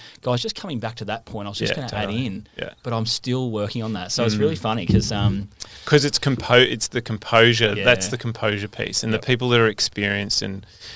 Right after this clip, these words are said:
Speaker 2: that's why it's interesting to hear about your dad and at that level, you know, like, you don't, <laughs> you don't get people that are shooting from the hip
Speaker 1: No.
Speaker 2: when they're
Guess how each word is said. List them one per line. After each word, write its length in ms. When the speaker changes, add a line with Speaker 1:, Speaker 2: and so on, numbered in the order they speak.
Speaker 2:
that's 160
why 80
it's 140
interesting 400
to 80
hear 140
about 220
your 100
dad 300
and 120
at 100
that 220
level, 520
you 140
know, 180
like, 320
you 160
don't, 340
<laughs> 100
you 100
don't 280
get 240
people 360
that 120
are 40
shooting 300
from 180
the 80
hip 220
Speaker 1:
No. 160
Speaker 2:
when 180
they're 280